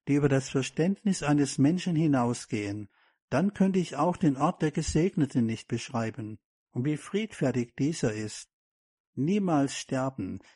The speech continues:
niemals alt werden, niemals krank sein, immer jung sein,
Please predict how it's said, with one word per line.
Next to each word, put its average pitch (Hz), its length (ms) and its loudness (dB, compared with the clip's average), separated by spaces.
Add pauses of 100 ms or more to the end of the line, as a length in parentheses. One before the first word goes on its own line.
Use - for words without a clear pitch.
(120)
niemals 160 640 2
alt 147 380 0
werden, 107 440 -4 (180)
niemals 151 640 0
krank 156 360 -2
sein, 104 460 -6 (300)
immer 208 340 2
jung 185 340 0
sein, 101 500 -2